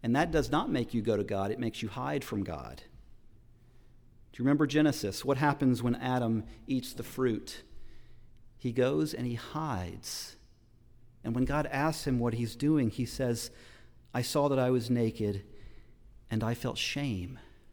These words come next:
Here's the difference. Guilt is the belief that you've made a mistake, and that's a very healthy human emotion.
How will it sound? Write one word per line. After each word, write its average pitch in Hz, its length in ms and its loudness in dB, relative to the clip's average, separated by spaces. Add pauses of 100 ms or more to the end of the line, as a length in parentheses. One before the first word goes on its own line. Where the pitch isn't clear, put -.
(2250)
Here's 143 200 -2
the 110 80 -6
difference. - 580 -6 (1300)
Guilt 156 260 6
is 131 140 2
the 131 80 4
belief 131 340 2
that 117 80 -4
you've 117 240 0
made 131 220 4
a 110 40 4
mistake, 101 440 -2
and 123 100 2
that's 135 160 0
a 131 60 2
very 131 260 4
healthy 131 320 2
human 131 300 4
emotion. 117 520 0